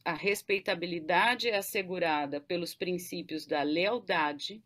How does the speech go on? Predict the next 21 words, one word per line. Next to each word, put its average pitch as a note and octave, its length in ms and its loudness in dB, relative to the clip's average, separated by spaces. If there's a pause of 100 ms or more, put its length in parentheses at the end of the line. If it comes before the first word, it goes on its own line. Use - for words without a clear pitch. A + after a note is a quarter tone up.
(460)
da E3 160 2
fidelidade, D#3+ 1120 0 (200)
da E3 240 2
modéstia, E3+ 1000 0 (320)
da F3 200 6
obediência F#3 1040 0 (320)
e G3 80 -6
da E3+ 200 2
submissão F#3+ 1120 -2 (200)
da E3 160 -2
esposa D3 600 -4 (240)
performer. - 560 -10 (1160)
Assim, C4 440 4
a C4+ 60 4
divisão G#3+ 580 0
do C4 100 0
trabalho E3+ 460 2
sexual G3 640 0
no F3+ 80 -2
casamento D3+ 500 -4
burguês F3 640 2